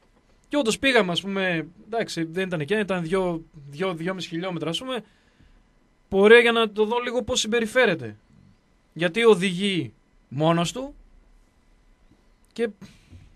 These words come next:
λες τώρα, μην έχουμε και κανένα θέμα. Έτσι, δεν βάζει μέσα κάποιονα. Εσείς όμως που έχετε τα παιδιά σας και τα βάζει μέσα ο πατέρας σας που είναι πάνω από εβδομήντα,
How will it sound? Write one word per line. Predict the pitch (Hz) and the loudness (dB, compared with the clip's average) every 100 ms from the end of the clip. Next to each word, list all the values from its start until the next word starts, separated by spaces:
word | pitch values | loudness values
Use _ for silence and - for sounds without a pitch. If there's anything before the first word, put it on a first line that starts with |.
| - | -18
λες | 208 214 | -12 -6
τώρα, | 247 226 - - - _ _ _ _ | -2 -2 -4 -20 -20 _ _ _ _
μην | 214 233 | -8 -6
έχουμε | 202 123 120 113 110 107 107 104 | -6 -8 -12 -12 -12 -12 -14 -16
και | 107 | -14
κανένα | 110 120 113 | -10 -10 -8
θέμα. | 120 135 214 - _ _ _ _ _ _ _ - | -8 -8 -10 -14 _ _ _ _ _ _ _ -8
Έτσι, | 165 165 214 | -6 -4 -4
δεν | 160 202 247 | -2 -2 -2
βάζει | 214 190 143 | 2 2 2
μέσα | 151 160 151 143 135 - | 0 0 0 -2 -4 -10
κάποιονα. | - 147 139 - 143 185 214 - - - _ _ _ _ - _ _ _ _ - | -6 -4 -4 -6 -8 -8 -10 -16 -20 -20 _ _ _ _ -20 _ _ _ _ -8
Εσείς | 156 208 | -6 -2
όμως | 233 233 214 | -2 -2 4
που | 220 | 6
έχετε | 220 226 | 6 4
τα | 208 | 0
παιδιά | 190 190 214 | 0 2 2
σας | 208 | 0
και | 190 | -4
τα | 180 | 0
βάζει | 175 208 208 | 2 2 2
μέσα | 202 208 202 196 160 - _ _ _ _ _ - | 0 0 2 0 -2 -8 _ _ _ _ _ -8
ο | 147 160 160 156 | -2 2 2 2
πατέρας | 156 156 190 185 | 0 0 0 -2
σας | 170 | -6
που | 165 175 | -6 -4
είναι | 190 180 | -4 -4
πάνω | 180 180 | -2 -2
από | 196 190 | -2 -4
εβδομήντα, | 151 165 170 170 214 | -2 -2 0 0 -2